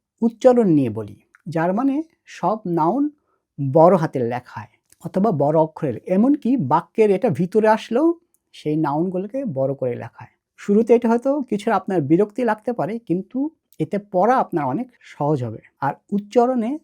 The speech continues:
ছোট্ট টিপস হলো, সামনের স্বরবর্ণ যেমন আই বা ই এর পরে এস উচ্চারিত হয় জেড এর মতো করে, আর একদম পিছনের স্বরবর্ণের যেমন উ বা ও এর পরে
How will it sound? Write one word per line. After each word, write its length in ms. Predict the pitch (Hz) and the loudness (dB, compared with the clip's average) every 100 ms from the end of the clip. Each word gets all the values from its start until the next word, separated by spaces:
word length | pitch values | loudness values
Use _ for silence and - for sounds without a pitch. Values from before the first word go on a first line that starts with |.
| _ - | _ -10
ছোট্ট 200 | 190 208 202 | -8 -8 -8
টিপস 240 | 247 269 - 196 | -2 -2 -2 -2
হলো, 180 | 156 247 - _ - | 0 0 -6 _ -8
সামনের 420 | 180 196 220 262 269 | -4 0 0 0 -2
স্বরবর্ণ 460 | 196 170 160 147 139 143 | 0 2 2 0 -2 -4
যেমন 220 | 143 165 170 - _ - 160 147 | -4 -4 -6 -12 _ -8 -4 -2
আই 120 | 190 311 _ _ 135 | -4 -10 _ _ -10
বা 80 | 143 - _ 170 | -10 -12 _ -6
ই 20 | 180 | -4
এর 80 | 202 214 | -4 -4
পরে 200 | 175 151 151 - 156 | -2 -2 -2 -4 -6
এস 100 | 196 - - | -6 -6 -8
উচ্চারিত 380 | 165 - 165 170 180 | -6 -2 -4 -2 -8
হয় 180 | 147 226 269 _ 131 123 | -8 -10 -12 _ -8 4
জেড 200 | 175 156 | 6 6
এর 120 | 139 | 2
মতো 140 | 117 110 - | -4 -8 -18
করে, 140 | - _ _ - | -20 _ _ -2
আর 60 | 147 | 0
একদম 380 | 185 214 269 262 247 | 0 0 0 0 0
পিছনের 520 | 208 208 - 226 214 269 _ _ - | -6 -6 -4 -4 -6 -8 _ _ -16
স্বরবর্ণের 680 | - 147 151 151 160 220 185 | -4 -2 0 0 0 -4 -6
যেমন 200 | 151 147 170 _ _ 170 | -4 -4 -6 _ _ -2
উ 40 | 202 202 | -2 0
বা 100 | 202 208 _ 160 | -4 -6 _ -2
ও 20 | 175 | 0
এর 100 | 233 277 _ _ | -2 -6 _ _
পরে 160 | 165 | 0